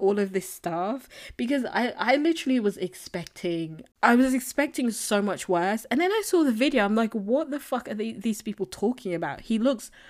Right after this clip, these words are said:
fine." And he literally looks his age. I don't understand why people feel the need to comment mean things. So I guess there's, if there's one thing to take away, just be nice to people on the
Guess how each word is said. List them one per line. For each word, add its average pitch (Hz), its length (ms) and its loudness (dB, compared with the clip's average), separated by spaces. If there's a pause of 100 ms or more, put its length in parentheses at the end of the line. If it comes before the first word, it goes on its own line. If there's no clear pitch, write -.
(140)
fine." 165 840 -4 (600)
And 233 180 6
he 247 140 8
literally 285 560 2
looks 240 260 0
his 196 220 -6
age. 214 760 -4 (460)
I 208 120 2
don't 202 400 0
understand 175 760 -4
why 160 800 -6
people 160 640 -8 (580)
feel 190 280 2
the 175 100 -2
need 165 240 -6
to - 80 -20
comment 156 480 -10
mean 170 360 -6
things. - 600 -12 (640)
So - 300 0
I 202 80 6
guess 233 160 6
there's, 254 320 2
if 226 120 -2
there's 240 180 0
one 262 260 2
thing 277 160 0
to 262 80 -4
take 247 240 0
away, 226 260 2
just 220 160 -4
be 294 140 6
nice 208 480 4
to 190 140 -4
people 170 800 -4
on 190 160 -6
the 170 140 -4